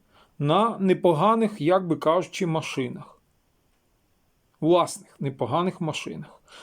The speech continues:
Ну, це добре, що у працівника карного розшука є своя непогана машина.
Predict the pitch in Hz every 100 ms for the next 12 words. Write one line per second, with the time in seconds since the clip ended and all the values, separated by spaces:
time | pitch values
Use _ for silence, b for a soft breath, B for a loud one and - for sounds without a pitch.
0 | B 165 170 247 202 302 247 196 160 -
1 | 151 - 160 175 214 208 190 165 156 190
2 | 240 - 175 160 156 208 226 B B B
3 | - 190 208 220 208 202 170 190 196 185
4 | 180 - 156 127 117